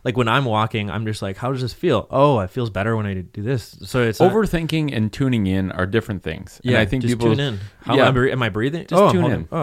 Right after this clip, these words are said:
Speaker 1: okay. Like,
Speaker 2: Don't
Speaker 1: just be a
Speaker 2: overth-
Speaker 1: bit more aware
Speaker 2: Yeah.
Speaker 1: and, and then walk more. And then
Speaker 2: Exactly. Don't get stressed about, "Oh, am I breathing properly? Is my foot hitting the ground properly?" No, just tune
Speaker 1: How does it
Speaker 2: in to,
Speaker 1: feel?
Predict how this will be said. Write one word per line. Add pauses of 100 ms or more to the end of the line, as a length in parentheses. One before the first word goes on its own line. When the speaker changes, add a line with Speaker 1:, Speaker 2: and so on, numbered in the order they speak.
Speaker 1:
okay.
Like, (220)
Speaker 2:
Don't
Speaker 1:
just
be
a
Speaker 2:
overth-
Speaker 1:
bit
more
aware (100)
Speaker 2:
Yeah. (100)
Speaker 1:
and,
and
then
walk
more.
And
then
Speaker 2:
Exactly.
Don't
get
stressed
about,
"Oh,
am
I
breathing
properly?
Is
my
foot
hitting
the
ground
properly?"
No,
just (280)
tune
Speaker 1:
How
does
it
Speaker 2:
in
to,
Speaker 1:
feel?